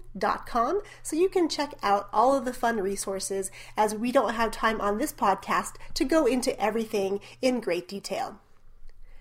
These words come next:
So here's a couple of things you can do. These are some ways individuals or families can celebrate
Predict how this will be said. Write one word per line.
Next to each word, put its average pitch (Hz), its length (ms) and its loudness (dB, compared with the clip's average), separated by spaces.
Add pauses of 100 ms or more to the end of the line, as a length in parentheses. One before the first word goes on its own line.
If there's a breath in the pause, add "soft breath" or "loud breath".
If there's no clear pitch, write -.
(600 soft breath)
So 302 140 -2
here's 392 340 4
a - 140 -6
couple 277 340 2
of 240 100 -2
things 220 220 0
you 208 80 -4
can 208 180 -4
do. - 340 -12 (420 soft breath)
These 262 160 0
are 359 140 2
some 330 240 2
ways 214 560 4 (100)
individuals 220 920 -2 (120)
or 220 180 2
families 254 640 2 (120)
can 233 240 0
celebrate 226 680 0